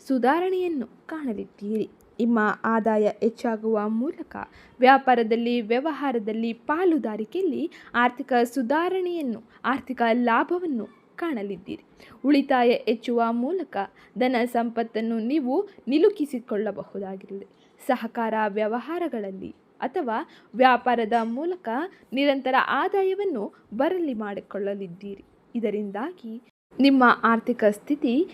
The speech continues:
ಕ್ರಮೇಣ ಶ್ರೇಯೋಭಿವೃದ್ಧಿಯನ್ನು ಕಾಣಲಿದೆ. ದೀರ್ಘಕಾಲದ ಹೂಡಿಕೆಯ ಮೇಲೆ ನಿಮ್ಮ ಗಮನ ಹರಿಸಬಹುದು. ಸಹೋದರರ ಮತ್ತು ಇತರ ಕುಟುಂಬ ಸದಸ್ಯರಿಂದ ನಿಮಗೆ ಬೆಂಬಲವು ಸಿಗಲಿದೆ.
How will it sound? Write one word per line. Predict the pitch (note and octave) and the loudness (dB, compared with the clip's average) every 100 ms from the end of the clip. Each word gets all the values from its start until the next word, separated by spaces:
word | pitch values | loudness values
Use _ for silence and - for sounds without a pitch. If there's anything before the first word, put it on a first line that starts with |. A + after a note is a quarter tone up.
| - | -6
ಕ್ರಮೇಣ | - C4 B3+ B3 A#3+ A#3+ | 6 6 8 4 4 4
ಶ್ರೇಯೋಭಿವೃದ್ಧಿಯನ್ನು | - C#4 A#3+ A3 G#3+ A3+ A3+ A3 - C4+ D#4+ C4 - - | 2 4 6 6 2 -2 -2 -4 -4 -6 -2 -4 -6 -12
ಕಾಣಲಿದೆ. | C#4 B3 - - - - - - | -10 -10 -12 -14 -20 -20 -14 0
ದೀರ್ಘಕಾಲದ | A#3 C#4 C4 B3 A#3+ A#3+ A#3 A3 A3+ G#3 | 4 6 6 2 4 6 6 6 4 4
ಹೂಡಿಕೆಯ | A3+ D#4 D#4+ - A#3 A3 | 2 4 4 0 0 2
ಮೇಲೆ | A3 A3+ D#4 D#4+ G3 D#4 - A#3+ | 2 0 0 0 0 -2 -6 -2
ನಿಮ್ಮ | D4 D4 B3 A#3 | 0 2 2 2
ಗಮನ | A3+ C4+ E4+ B3+ G3 - | 2 0 2 -2 -4 -4
ಹರಿಸಬಹುದು. | B3 E4 D#4+ - - F#3 - - _ - _ - | -2 -2 -4 -10 -12 -18 -20 -20 _ -20 _ 2
ಸಹೋದರರ | A3+ A#3 A3 A3 G#3+ G#3+ F#3+ - - | 4 4 2 2 2 2 0 -2 -10
ಮತ್ತು | D#4+ - G#3 - - | -6 0 0 -2 -4
ಇತರ | B3 B3 A3+ | 0 2 2
ಕುಟುಂಬ | G#3+ C4 B3+ A#3 | 2 -2 0 0
ಸದಸ್ಯರಿಂದ | A#3 A3+ B3 E4+ - E4+ F4+ C#4+ G#3 D4 - - | -2 -2 -2 -4 -4 -4 -2 -2 -2 -4 -8 -8
ನಿಮಗೆ | C#4 C#4 B3 A#3 G#3+ | 0 2 4 4 4
ಬೆಂಬಲವು | G3 B3 D#4 F4+ C4 | 4 4 2 -2 -2
ಸಿಗಲಿದೆ. | - D#4+ B3 G3+ G3+ | 4 8 8 6 4